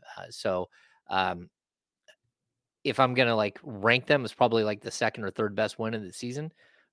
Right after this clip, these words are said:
But then we get to the next day. Why do you think that this team has such a difficult time carrying over such a positive win to the next day where they play a Miami Heat team that,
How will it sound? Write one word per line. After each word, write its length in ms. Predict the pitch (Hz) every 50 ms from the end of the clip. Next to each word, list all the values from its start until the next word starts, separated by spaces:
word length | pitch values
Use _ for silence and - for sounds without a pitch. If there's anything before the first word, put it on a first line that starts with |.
| _ _
But 140 | 117 113
then 240 | - 139 131 123 127
we 100 | 120 120
get 160 | 117 131 139 131
to 120 | - 135
the 80 | 110 107
next 280 | 107 113 113 - -
day. 300 | - 101 85 69 62 - _ _ _ _ _ _ _ _ _ _ _ _ _ _ _ _ _ _ _ _ _ _ _ - _ _
Why 200 | 117 120 143 170
do 80 | 185 214
you 100 | 220 -
think 200 | - 180 160 -
that 160 | 151 127 -
this 200 | - 127 117 -
team 380 | - - 139 120 117 110 104 95 _
has 280 | 120 113 110 110 107
such 220 | - - 113 - 123
a 40 |
difficult 380 | 104 110 104 101 - - 110 -
time 320 | - - 101 101 98 98
carrying 380 | 90 - 107 107 98 95 90 101 -
over 420 | 104 98 98 90 90 80 80 - _ _ _ _ _ _ _ _ - _ _ _ - - _ _
such 300 | - - - 135 - -
a 40 | -
positive 540 | - - 120 113 120 117 120 110 104 90
win 420 | 92 92 95 92 87 87 87 90 92 _ _ _ _ _ _ _ _ _ _ _ _
to 180 | - - 143
the 80 | 123 117
next 320 | 107 110 113 - - -
day 220 | - 117 107 104 104
where 380 | 98 101 101 98 95 98 98 92 _
they 140 | 117 107
play 460 | 98 - - 113 104 101 101 101 98 101
a 80 | -
Miami 500 | 107 104 104 104 104 104 107 104 104 98
Heat 240 | 92 101 107 107 -
team 340 | - - 113 104 101 98 95
that, 180 | 92 92 92